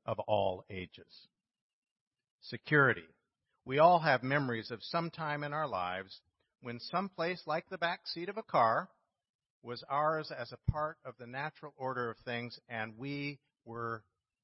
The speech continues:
secure. The story is told of a farmer who, for security reasons, had just taken out a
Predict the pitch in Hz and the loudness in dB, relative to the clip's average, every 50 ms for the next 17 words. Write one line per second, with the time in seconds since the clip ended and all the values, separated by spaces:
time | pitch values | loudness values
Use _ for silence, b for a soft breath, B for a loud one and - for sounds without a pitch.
0 | _ _ - - 113 - - - 90 73 - _ _ _ _ _ _ _ _ _ | _ _ -20 -18 -18 -16 -14 -14 -14 -14 -16 _ _ _ _ _ _ _ _ _
1 | _ _ _ _ _ _ _ _ _ _ _ _ _ _ _ _ 110 - - 160 | _ _ _ _ _ _ _ _ _ _ _ _ _ _ _ _ -14 -10 -4 -2
2 | 143 147 135 - - 131 120 110 107 - - _ - 165 156 143 120 90 - _ | 0 0 0 0 -2 -4 -4 -4 -6 -10 -8 _ 6 8 8 8 6 4 -2 _
3 | _ _ _ _ _ _ _ _ _ _ _ _ - - _ _ _ _ _ _ | _ _ _ _ _ _ _ _ _ _ _ _ -20 -20 _ _ _ _ _ _
4 | _ - 156 160 160 156 123 - - 151 139 135 127 - 143 123 - - 226 220 | _ 2 4 4 4 4 0 -2 -2 0 0 0 0 -2 -6 -10 -6 -2 0 2
5 | 202 156 135 117 113 117 123 123 117 135 156 156 - - 135 139 127 110 - - | 2 2 0 -2 -6 -6 -6 -6 -6 -10 -14 -14 -12 -10 -8 -8 -8 -8 -4 -2
6 | 190 202 190 - - - - 151 147 143 - 151 131 - - 120 120 120 131 - | -2 -2 -2 -4 -10 -8 -4 -4 -4 -4 -4 -8 -14 -12 -12 -10 -10 -10 -10 -12
7 | - 131 127 | -12 -14 -14